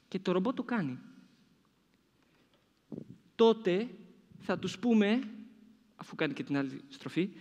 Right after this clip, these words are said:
τότε θα τους πούμε ότι έχεις τη δυνατότητα να αποθηκεύσεις αυτά που έκανες, το πρόγραμμα δηλαδή που έφτιαξες, σε ένα κύβο.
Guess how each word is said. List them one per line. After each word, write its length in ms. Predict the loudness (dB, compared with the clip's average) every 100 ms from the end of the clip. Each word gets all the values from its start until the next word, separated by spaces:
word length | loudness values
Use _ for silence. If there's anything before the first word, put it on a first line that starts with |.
| -20 2
τότε 160 | 4 6
θα 100 | 4
τους 140 | 4
πούμε 180 | 6 6
ότι 380 | 8 4 2 -4 -18 -20 -6
έχεις 260 | 4 6 6
τη 60 | 6
δυνατότητα 420 | 6 6 4 6
να 100 | 6
αποθηκεύσεις 640 | 6 4 4 6 4 4
αυτά 260 | 0 2 4
που 120 | 6
έκανες, 600 | 6 6 2 2 0 -2 -12 -20 -20 -20 -2
το 100 | -2
πρόγραμμα 600 | 6 8 10 8 6 6
δηλαδή 260 | 4 4 4
που 100 | 0
έφτιαξες, 340 | 0 -2 2
σε 80 | 4
ένα 120 | 4
κύβο. 400 | 6 4 4